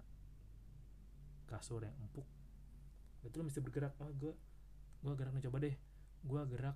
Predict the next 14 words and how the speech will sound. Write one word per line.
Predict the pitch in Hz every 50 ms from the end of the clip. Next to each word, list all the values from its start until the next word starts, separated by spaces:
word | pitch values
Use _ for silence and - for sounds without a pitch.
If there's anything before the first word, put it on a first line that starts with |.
| - 143
mencoba | 127 127 - 127 127 127
menciptakan | 131 127 - - 131 127 - 147 147 147 139 - - - - - - - - - - - - - - - - - - - - - - -
atau | 127 123 131 135 123
mencari | 120 117 123 117 - - - 110 107 107 117 127 143 151
atau | 135 - 127
membuat | 120 113 110 113 127 131 131 - - - - - -
sofa | - 120 107 - 110 107 107
yang | 110 -
empuk | 160 120 113 113 - - 135 127 - -
juga, | 123 123 120 123 131 131 127 131 135 -
biar | 120 113 113
bisa | 110 107 - 117 107
senderan, | 117 117 117 117 117 120 123 123 123 127 135 127
atau | 104 - 101 98 98